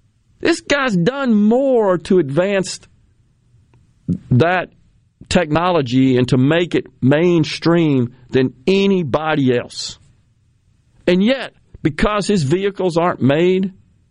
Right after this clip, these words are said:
by union workers, they are not eligible for the goofy tax credits in the federal legislation. That's just how upside down stuff like that has gotten.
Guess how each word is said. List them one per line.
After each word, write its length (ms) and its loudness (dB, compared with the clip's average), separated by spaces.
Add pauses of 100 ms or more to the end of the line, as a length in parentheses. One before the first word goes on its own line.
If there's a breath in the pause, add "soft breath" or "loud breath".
(140)
by 180 2
union 720 2
workers, 640 -2 (640)
they 100 4
are 100 2
not 280 -2
eligible 680 -2 (720)
for 140 2
the 80 0
goofy 420 -2
tax 360 -4
credits 600 -6 (1400)
in 220 2
the 100 0
federal 400 -2
legislation. 640 -2 (1500)
That's 160 0
just 200 -4
how 280 -2
upside 560 -2
down 520 0
stuff 380 -4
like 220 0
that 180 2
has 120 -2
gotten. 420 -2